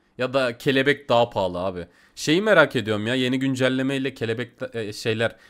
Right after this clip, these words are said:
Pace ikiler, dörtler falan değişmiş. Ona bakmak istiyorum ya. Çok merak ediyorum onu. Altı yüz dolarlık karambit kasası eklemişiz ama verdiğin itemlere bak ya. Abi burada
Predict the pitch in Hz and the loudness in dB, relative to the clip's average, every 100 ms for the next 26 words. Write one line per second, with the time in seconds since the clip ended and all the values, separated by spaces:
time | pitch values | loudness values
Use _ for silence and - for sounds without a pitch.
0 | _ _ - 127 131 - - - - 127 | _ _ 0 2 2 -4 -6 -10 -2 0
1 | 131 120 - - 117 - 127 123 127 120 | 0 -2 -8 -2 -2 0 -2 -2 -2 -4
2 | 120 104 110 113 - 151 - - _ _ | -4 -4 -4 -4 -8 -10 -12 -18 _ _
3 | _ - 117 127 113 - 95 - - 98 | _ -8 -4 -2 -2 -4 -10 -10 -12 -10
4 | 90 90 87 98 _ _ _ _ - 117 | -10 -8 -8 -12 _ _ _ _ -8 -8
5 | 120 110 107 104 92 90 87 90 92 _ | -4 -2 -2 -4 -8 -8 -8 -12 -16 _
6 | _ _ _ _ _ _ _ - 117 127 | _ _ _ _ _ _ _ -2 0 0
7 | 131 180 147 143 135 151 151 131 127 131 | -4 -6 0 2 2 0 -2 0 0 -2
8 | - 127 117 117 135 113 - 98 98 110 | -4 -6 -6 -8 -6 -8 -8 -10 -10 -8
9 | 107 104 98 113 104 110 110 113 101 101 | -8 -6 -4 -4 -4 -10 -8 -8 -8 -6
10 | 95 90 - 87 80 76 - _ _ _ | -6 -8 -12 -14 -12 -14 -18 _ _ _
11 | _ _ _ _ _ _ _ _ _ _ | _ _ _ _ _ _ _ _ _ _
12 | _ _ _ 107 117 95 90 104 165 135 | _ _ _ -4 -2 -4 -10 -8 0 0
13 | 131 | 0